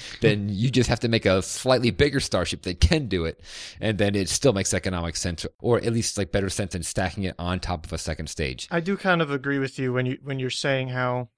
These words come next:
Speaker 2: if we got to the point where you use the word, if it became trivial,
Speaker 1: Mm-hmm.
Speaker 2: just as the technology improves, I could imagine where there are situations where it's economically reasonable for single stage to orbit. And so we could just,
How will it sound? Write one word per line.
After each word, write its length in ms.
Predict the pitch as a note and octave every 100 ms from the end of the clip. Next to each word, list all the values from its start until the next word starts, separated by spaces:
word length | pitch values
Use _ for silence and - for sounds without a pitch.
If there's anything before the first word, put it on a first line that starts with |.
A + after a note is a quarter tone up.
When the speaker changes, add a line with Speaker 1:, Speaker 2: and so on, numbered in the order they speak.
| _ _
Speaker 2:
if 140 | C#3
we 60 | D3
got 160 | C#3+ C#3
to 60 |
the 80 | C3+
point 260 | - C#3 C3
where 180 | C3+
you 140 | B2+ C3+
use 160 | B2+
the 80 | C#3
word, 200 | B2+ C3
if 120 | B2
it 120 | B2+ -
became 300 | B2+ C3 A#2+
trivial, 560 | - C3 C#3+ E3 F3 -
Speaker 1:
Mm-hmm. 240 | D2+ C#2+ C3+
Speaker 2:
just 200 | E3 -
as 300 | F3 E3 D3+
the 80 | D3+
technology 500 | E3 D#3 D3+ C#3 C#3+
improves, 640 | B2+ - D#3 C3+ A2+ -
I 120 | C#3
could 160 | - D3+
imagine 520 | C#3 C#3+ C3+ C3+ C3
where 200 | C3 C3
there 120 | C3
are 100 | C3+
situations 1080 | C#3 - D3 - C#3+ C3+ - B2+ A#2+ - - _ -
where 260 | C3 C3
it's 160 | A#2+ - -
economically 920 | D#3+ F#3 D#3 D3+ D3 - C#3+ C3+ C3
reasonable 800 | A#2+ C3+ D#3+ C#3+ C3 B2 A#2+ A2 _
for 120 | C3+
single 300 | - C#3 B2+
stage 320 | - B2+ A#2+
to 80 | C#3+
orbit. 340 | C3+ C3 E3 - _ C#3
And 160 | B2+
so 200 | - C3
we 140 | B2 B2
could 120 | B2
just, 340 | C3 - -